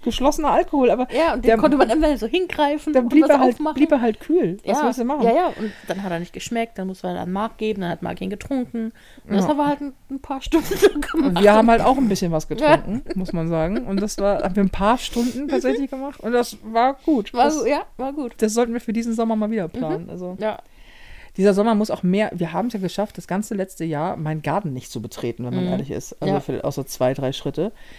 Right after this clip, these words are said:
Speaker 1: Könnten wir dieses Mal mal wieder grillen, wäre mal wieder ein Thema.
Speaker 2: Ja. Grillen,
Speaker 1: Ähm.
Speaker 2: wir können mal hier deine Sitzmöbel da einweihen.
Speaker 1: Ja,
Speaker 2: So
Speaker 1: und
Speaker 2: richtig, also
Speaker 1: und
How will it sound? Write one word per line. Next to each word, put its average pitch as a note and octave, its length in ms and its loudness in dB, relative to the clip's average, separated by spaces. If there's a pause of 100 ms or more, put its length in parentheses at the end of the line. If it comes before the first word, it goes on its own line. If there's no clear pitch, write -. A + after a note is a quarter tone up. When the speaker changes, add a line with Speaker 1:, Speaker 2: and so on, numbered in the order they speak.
(320)
Speaker 1:
Könnten E3+ 220 -2
wir E3+ 100 0
dieses F3+ 280 -2
Mal E3 180 -2
mal E3 180 -4
wieder D#3+ 280 -2 (360)
grillen, F#3+ 400 2
wäre B3+ 100 0
mal A#3+ 120 -2
wieder A#3+ 120 -4
ein A#3 100 -4
Thema. B3 260 -6
Speaker 2:
Ja. F#3 160 -4 (1120)
Grillen, B3+ 380 2
Speaker 1:
Ähm. G#3+ 100 -4
Speaker 2:
wir F#3+ 80 -6
können G#3+ 160 -4
mal G#3 100 -2
hier G3 140 -2
deine F#3 280 -2
Sitzmöbel G#3+ 540 -2
da G#3+ 140 -4
einweihen. G#3+ 560 -6 (500)
Speaker 1:
Ja, E3 300 -2
Speaker 2:
So - 60 -2
Speaker 1:
und - 180 -2 (160)
Speaker 2:
richtig, - 260 -8
also F3+ 180 -2
Speaker 1:
und F3+ 200 -10